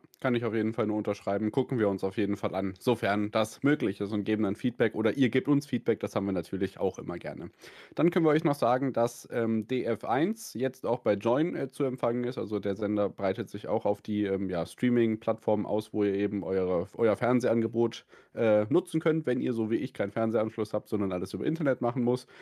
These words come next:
Ähm, genau, da wird es zeitnah auch On-Demand, äh, Inhalte geben. Also da seid ihr bei Joyn jetzt auch richtig aufgehoben, wenn ihr D F eins schauen wollt. Und dann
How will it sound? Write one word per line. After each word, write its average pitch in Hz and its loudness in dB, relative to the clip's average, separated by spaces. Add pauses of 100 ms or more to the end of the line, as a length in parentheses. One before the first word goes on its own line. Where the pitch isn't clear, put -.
(240)
Ähm, 117 4
genau, 113 2
da 107 4
wird 123 2
es - -2
zeitnah 131 2
auch 113 2
On-Demand, 117 0
äh, 110 0
Inhalte 113 -2
geben. 107 -4
Also 95 -6
da 92 -4
seid 92 -4
ihr 98 -4
bei 90 -4
Joyn 95 -2
jetzt 92 -8
auch 92 -4
richtig 107 -2
aufgehoben, 95 -2
wenn 90 -4
ihr 92 -2
D 85 -4
F 101 -2 (400)
eins 175 0
schauen 90 4
wollt. 73 -6
Und 85 -6
dann 160 2